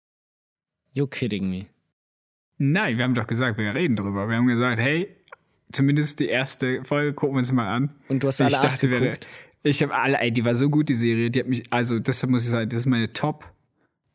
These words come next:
Speaker 2: Von all den neuen Filmen ist die Serie mein Top.
Speaker 1: Du verarsch-,
Speaker 2: Kann ich nur
Speaker 1: du verarschst
Speaker 2: empfehlen.
Speaker 1: mich jetzt aber
Speaker 2: Nein, ich
Speaker 1: nicht,
Speaker 2: verarsch
Speaker 1: oder?
Speaker 2: dich nicht. Die ist super. Die macht richtig Spaß. Die hat, äh,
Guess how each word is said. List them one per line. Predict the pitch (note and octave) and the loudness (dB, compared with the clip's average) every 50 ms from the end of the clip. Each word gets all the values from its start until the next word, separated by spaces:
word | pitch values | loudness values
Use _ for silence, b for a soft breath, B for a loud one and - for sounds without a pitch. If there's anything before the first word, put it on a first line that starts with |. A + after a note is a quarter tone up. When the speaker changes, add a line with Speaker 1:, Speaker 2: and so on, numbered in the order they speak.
| _ - | _ -8
Speaker 2:
Von | - - C3 - | -4 -4 -2 0
all | B2+ C#3 D3 | 0 0 2
den | D3 C#3 C3 | 2 2 4
neuen | C3 C3 C3 C3+ B2+ | 4 4 4 2 2
Filmen | - - C3 B2+ B2+ B2 B2+ A2 | 0 0 0 0 0 0 0 -2
ist | A#2+ A#2 - | -4 -4 -2
die | B2 | -2
Serie | A#2 A#2+ B2 B2 A#2+ B2 A2+ | 0 0 0 0 0 2 2
mein | A2 A2 A2 A2 | 2 2 0 -2
Top. | - - G#2+ G2+ - - | -2 -4 -6 -6 -4 -6
Speaker 1:
Du | C3+ | -6
verarsch-, | A#2+ - A#2 A2+ C3+ C3 - | -4 -2 -2 -2 0 0 0
Speaker 2:
Kann | C3+ | -2
ich | B2 - | 0 0
nur | C#3 C3+ A2+ | 0 0 0
Speaker 1:
du | B2+ | 0
verarschst | A#2+ C#3+ C3 C3 B2+ A#2 | 0 0 2 2 2 2
Speaker 2:
empfehlen. | A2 | 2
Speaker 1:
mich | B2 A#2 | 0 -2
jetzt | A#2 G#2+ - | -2 -4 -2
aber | A#2 A2+ | 0 2
Speaker 2:
Nein, | - - | 4 4
ich | - | 4
Speaker 1:
nicht, | E3 | 4
Speaker 2:
verarsch | - - - B2 C#3+ | 4 2 2 4 4
Speaker 1:
oder? | F3+ | 2
Speaker 2:
dich | F#3 C3 | 2 2
nicht. | B2 G#2+ A2 - B B B B B B | 0 -2 -2 -4 B B B B B B
Die | C#3 | 0
ist | C3+ C3 - - | 2 2 2 0
super. | F3 G#3 G3 - A#2+ G#2 A2 A#2 b b b - | 0 -2 0 0 -2 -2 -2 -4 b b b 0
Die | C3+ | 2
macht | C3 C3+ A#2+ - C3+ | 2 2 2 2 0
richtig | C#3 F#3 - - G#3 - | -2 -2 -2 -2 -4 -4
Spaß. | - - - C3+ C#3 C#3+ C#3+ - | -2 -2 0 0 0 0 0 0
Die | C3+ B2 | 0 0
hat, | B2+ B2 - - - _ | 0 -2 -6 -10 -10 _
äh, | B2 A#2+ A#2 A2+ A2+ G#2+ F2 D#2+ C2 - | -4 -2 0 0 0 -2 -2 -4 -4 -6